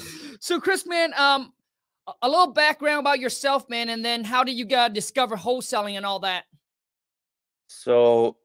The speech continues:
Speaker 2: <clears throat> I'm a Marine veteran. I did four years, uh, right after high school.
Speaker 1: Dude, thank you for your service, bro.
Speaker 2: Yeah, my pleasure, my pleasure.
Speaker 1: Dang,
Speaker 2: So,
Speaker 1: dude.
Speaker 2: yeah, straight out of high school, I joined the Marines. Um, college just wasn't it for me. I don't know. It's just, uh,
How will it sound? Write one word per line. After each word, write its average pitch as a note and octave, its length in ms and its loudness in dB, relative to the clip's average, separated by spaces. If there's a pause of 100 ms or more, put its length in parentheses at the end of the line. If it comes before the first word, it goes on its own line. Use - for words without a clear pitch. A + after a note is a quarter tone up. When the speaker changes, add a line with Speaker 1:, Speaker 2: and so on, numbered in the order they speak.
Speaker 2:
<clears throat> - 440 2
I'm C3 200 -2
a C3+ 80 2
Marine A#2 340 -4
veteran. A#2+ 480 -4 (120)
I A2 120 -8
did A2 180 -10
four A2 280 -2
years, A2 600 -4
uh, G#2+ 160 -2
right A2 180 0
after G#2+ 240 -2
high G#2+ 140 2
school. A#2+ 380 -8 (260)
Speaker 1:
Dude, C#4 240 -2
thank C4 220 -6
you C4+ 60 -16
for C#4+ 120 -12
your B3 100 -4
service, D4 420 -4
bro. A3+ 400 -2
Speaker 2:
Yeah, D4+ 60 -14 (200)
my A2+ 100 2
pleasure, A2 360 2
my G2+ 140 -6
pleasure. G#2+ 340 -4
Speaker 1:
Dang, D#4 400 -2
Speaker 2:
So, C4 240 0
Speaker 1:
dude. D#4 360 -2 (220)
Speaker 2:
yeah, G#2+ 300 2
straight B2 220 2
out B2+ 100 4
of A#2+ 80 0
high B2+ 180 0
school, C3+ 520 -8
I A#2 60 -8
joined A#2 240 -10
the A2+ 60 -8
Marines. B2+ 640 -6 (720)
Um, B2+ 520 2 (420)
college F#3+ 420 -4 (100)
just D3+ 200 -10
wasn't C3+ 300 0
it C3 100 -4
for A#2+ 100 -6
me. A2 120 -4
I A#2+ 60 2
don't C#3 140 -2
know. C3 180 -2
It's A2+ 100 -6
just, B2+ 320 -12
uh, A2+ 420 2